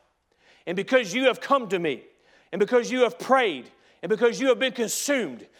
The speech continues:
and because you have trusted me, and if you have put things in my hand, I'll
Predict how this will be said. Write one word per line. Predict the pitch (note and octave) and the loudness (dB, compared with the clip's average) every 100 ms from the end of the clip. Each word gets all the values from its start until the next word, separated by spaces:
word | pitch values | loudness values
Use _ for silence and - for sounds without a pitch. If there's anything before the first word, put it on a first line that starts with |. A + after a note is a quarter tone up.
| _ - | _ -4
and | |
because | A3 A#3+ B3 G#3 | -2 2 2 2
you | |
have | C4 - | 0 0
trusted | - C#4 - A3 | 2 0 2 -2
me, | E3+ F#3 D3+ - - _ | 0 -2 -2 -8 -20 _
and | G#3+ | 0
if | A#3 | 0
you | A#3+ | 2
have | C4 - | 0 2
put | C#4+ A3+ | 0 2
things | C4+ G#3+ | 0 2
in | A#3 A3 | 0 4
my | B3 B3 | 2 2
hand, | A3+ A#3+ F#3+ F3+ - - - - | 0 0 0 -4 -10 -20 -6 4
I'll | C#4+ C#4 | 6 4